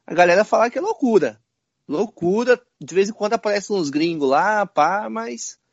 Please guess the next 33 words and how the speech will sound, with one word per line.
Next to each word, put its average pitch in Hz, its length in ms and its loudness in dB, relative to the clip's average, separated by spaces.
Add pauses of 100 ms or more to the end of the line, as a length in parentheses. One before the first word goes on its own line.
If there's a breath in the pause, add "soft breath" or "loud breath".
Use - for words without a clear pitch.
(340)
a 123 100 -4
galera 160 560 2
coloca 190 460 -2
esse - 200 -12
terror 185 460 -4
que 190 100 -12
é 185 60 -4
uma 190 80 -6
loucura. 156 580 -6 (460)
Aqui 147 300 -2
em 214 60 -2
Goiás 180 540 4
também 156 400 -8
é 165 140 -8
muito 180 640 -2
tabu, 135 420 -2
muito 143 280 -10
tabu. 139 360 -2
Viajar 226 300 2
sozinho 196 420 -2
aqui - 180 -16
já 196 120 -4
é 214 60 2
tabu, 160 340 -2
imagina, 135 520 -8
carona, 113 480 -2
né? 175 160 -12 (540)
Agora, 170 300 4
quando 233 220 2
você 269 140 2
vai 190 220 4
pro 151 220 -2
sul, 214 600 -2